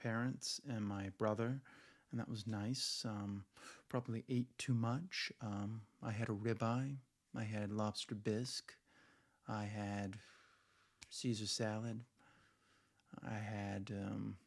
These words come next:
crab cakes. Yeah, this was a lot of food. Uh,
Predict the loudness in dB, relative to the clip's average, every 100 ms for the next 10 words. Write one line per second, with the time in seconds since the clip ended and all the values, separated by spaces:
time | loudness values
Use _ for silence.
0 | _ -18 -10 -2 -2 -2 0 0 0 -4
1 | -8 -8 -14 -18 -18 -20 -18 -2 0 0
2 | -4 -4 0 2 2 -2 -4 -4 -4 -6
3 | -16 -20 -18 -18 -2 6 8 8